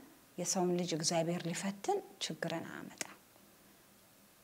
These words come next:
ግን የምንወጣበትን፣ ፈተናዎቹን የምንወጣበትን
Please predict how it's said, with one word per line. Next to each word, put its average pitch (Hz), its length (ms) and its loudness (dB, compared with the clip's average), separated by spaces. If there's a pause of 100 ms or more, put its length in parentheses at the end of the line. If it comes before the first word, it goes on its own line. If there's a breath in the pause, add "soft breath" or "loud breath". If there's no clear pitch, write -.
(380)
ግን 262 280 10
የምንወጣበትን፣ 190 1300 8
ፈተናዎቹን 180 920 2
የምንወጣበትን 175 1080 2